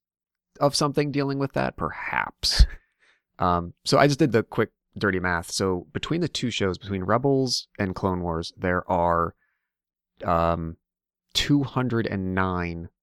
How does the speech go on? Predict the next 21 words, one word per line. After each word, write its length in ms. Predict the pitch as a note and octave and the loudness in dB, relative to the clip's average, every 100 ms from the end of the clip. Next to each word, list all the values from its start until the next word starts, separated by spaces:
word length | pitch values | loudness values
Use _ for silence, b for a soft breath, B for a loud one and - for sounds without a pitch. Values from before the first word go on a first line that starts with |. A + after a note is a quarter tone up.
| _ _ | _ _
episodes 680 | - - D#2+ - - - - _ _ _ _ | -6 -4 -4 -6 -6 -6 -6 _ _ _ _
between 260 | - - F#2 | -6 -4 -2
those 160 | F2 | -4
two 140 | - F2+ | -6 -6
shows. 420 | - F2 F2 - b b b b _ _ _ - | -4 -4 -6 -8 b b b b _ _ _ -6
If 140 | G#2 | -4
it's 120 | F#2 - | -4 -6
twenty-two 500 | - C3+ D3 - C#3 | -2 -2 0 -2 0
minutes 240 | A#2+ - | 0 -2
apiece, 400 | - - F#2 - | -6 -4 -4 -2
that 120 | G#2+ | -2
is 120 | C3 - | 0 -2
forty-six 840 | - A2+ A#2 B2+ - - A2 - | -4 -2 0 0 -2 -2 -2 -2
hundred 600 | - - G#2+ A2+ A2 F2 | -4 -4 -2 0 -2 -2
minutes 600 | F2+ F2 E2+ - - - _ _ _ _ _ _ _ _ _ _ - | -4 -4 -4 -4 -2 -2 _ _ _ _ _ _ _ _ _ _ -4
of 200 | G2 F2 | -2 -2
viewing 340 | F#2 F2+ E2+ | -2 -2 -4
time, 440 | - E2+ D#2 D#2 - - - | -8 -8 -8 -10 -14 -18 -12
which 320 | E2+ - - _ | -10 -10 -14 _
is 760 | F2+ E2+ E2 D#2+ E2 E2 D#2 - _ - - _ _ _ _ | -10 -8 -6 -8 -10 -8 -8 -8 _ -20 -20 _ _ _ _
seventy-six 1200 | - - - A2 C3 B2 A#2 - - G#2+ - - | -4 0 0 0 0 -2 -2 -2 0 -2 -2 -6